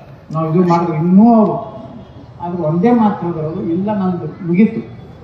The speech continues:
ನಾ ಹೋಗ್ಬೇಕಾಗಿತ್ತು, ನಾ ಹೋಗ್ತೀನಿ." ಕೊನೆಗೂ ಯಾವುದೇ ಔಷಧಗಳನ್ನ ನಿರಾಕರಣೆ ಮಾಡೋದು.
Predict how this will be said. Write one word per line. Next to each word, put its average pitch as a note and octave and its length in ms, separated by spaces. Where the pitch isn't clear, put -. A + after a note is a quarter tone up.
ನಾ F3 60
ಹೋಗ್ಬೇಕಾಗಿತ್ತು, G3+ 720
ನಾ - 140
ಹೋಗ್ತೀನಿ." E3 460
ಕೊನೆಗೂ B3 480
ಯಾವುದೇ G#3+ 1160
ಔಷಧಗಳನ್ನ A#3 760
ನಿರಾಕರಣೆ G3+ 480
ಮಾಡೋದು. E3+ 480